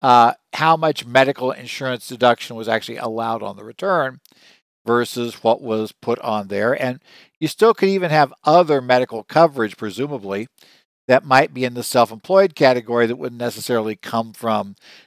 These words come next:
the exchange. So yeah, I mean, I, I think that may be a simplicity, but we don't really have guidance 'cause it seems a little weird. If I didn't actually pay for it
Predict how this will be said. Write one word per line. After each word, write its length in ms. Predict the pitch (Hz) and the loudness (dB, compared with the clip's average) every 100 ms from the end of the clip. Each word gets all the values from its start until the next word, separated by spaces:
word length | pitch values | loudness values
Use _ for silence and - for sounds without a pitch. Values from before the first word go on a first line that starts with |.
| _ | _
the 160 | - 120 | -4 -2
exchange. 640 | 113 - - 131 127 147 | -2 -6 -2 -2 -2 -4
So 380 | - 165 147 170 _ _ - - - - - | -4 2 2 2 _ _ -20 -18 -20 -20 -6
yeah, 180 | - 98 - _ _ | -2 -2 -4 _ _
I 220 | 135 131 131 | 4 6 6
mean, 160 | 131 | 4
I, 140 | 120 110 | 2 2
I 120 | 123 | 0
think 240 | - 143 | -2 -2
that 120 | 135 135 | -2 -2
may 120 | 131 | -4
be 140 | 120 | -4
a 60 | 113 | -6
simplicity, 640 | - 113 180 208 - 143 | -6 -6 0 0 0 -6
but 160 | 131 147 | -6 -6
we 140 | 143 | -6
don't 260 | 135 254 302 | -2 0 2
really 200 | 254 202 | 2 4
have 200 | 156 120 | 2 2
guidance 460 | 127 143 165 98 | 4 4 4 -4
'cause 180 | - 123 | -6 -6
it 180 | 123 - - - | -6 -14 -20 -20
seems 380 | - - 196 262 | -14 -8 -8 -4
a 40 | 247 | 0
little 240 | 214 156 | 0 0
weird. 320 | 135 196 220 | 4 6 6
If 120 | 151 | 6
I 120 | 131 123 | 4 2
didn't 440 | 101 120 175 208 | 0 2 2 2
actually 420 | 165 165 - 151 | 2 2 2 -6
pay 360 | - - 214 160 | -6 -12 -8 -6
for 340 | - 220 240 | -4 0 2
it 260 | 262 254 - | 2 -2 -10